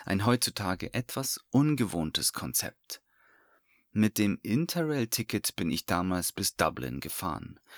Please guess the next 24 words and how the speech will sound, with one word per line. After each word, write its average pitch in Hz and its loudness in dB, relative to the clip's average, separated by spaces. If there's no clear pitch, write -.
Fähre 80 0
eingeschlossen. - -6
Über 113 4
Paris, 113 -2
um 95 2
Deutschland 107 2
schnell 98 0
zu - -2
verlassen. 92 -8
Und 104 0
dann 135 0
ziemlich 123 4
abgebrannt 95 -2
über 104 -2
Basel 85 -2
zurück, - -8
mit 107 -6
einem 117 0
kleinen 98 2
Heftchen, 117 -4
mehr 87 -6
war 110 4
das - -2
nicht. - -6